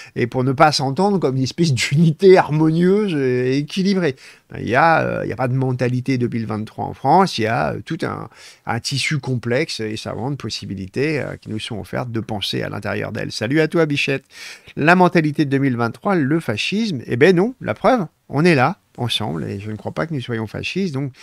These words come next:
c'est pas la mentalité de deux mille vingt-trois. Euh, d'ailleurs, le fascisme me semble pas très mille neuf cent vingt-trois. Euh, de mille, euh, pardon, très deux mille vingt-trois, mais plutôt mille neuf cent vingt-trois.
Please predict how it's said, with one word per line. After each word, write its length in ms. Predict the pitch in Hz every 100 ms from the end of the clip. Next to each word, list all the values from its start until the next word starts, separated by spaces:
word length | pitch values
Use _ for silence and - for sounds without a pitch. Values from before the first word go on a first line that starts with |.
| - - -
c'est 160 | - 117
pas 140 | 160
la 100 | 202
mentalité 480 | 170 151 139 127 135
de 60 | 117
deux 80 | 117
mille 160 | 107
vingt-trois. 720 | 101 98 95 - 151 214 208 - _ _ _ -
Euh, 220 | 127 82 82
d'ailleurs, 240 | 104 104 113
le 60 |
fascisme 400 | - 95 - 123
me 60 | 104
semble 220 | - 104
pas 140 | - 180
très 320 | - - 196
mille 160 | 165
neuf 140 | 131 107
cent 120 | 107
vingt-trois. 400 | 117 139 - - _ _ _ _ _ -
Euh, 80 | 156
de 120 | 151
mille, 220 | 143 160
euh, 240 | 143 120 110
pardon, 400 | 117 120 117 113 - 170 175
très 180 | - 202
deux 100 | 165
mille 160 | 156 143
vingt-trois, 360 | 143 135 175
mais 100 | 135
plutôt 260 | 120 156 175
mille 100 | 151
neuf 140 | 131
cent 140 | 131 123
vingt-trois. 480 | 117 120 - 165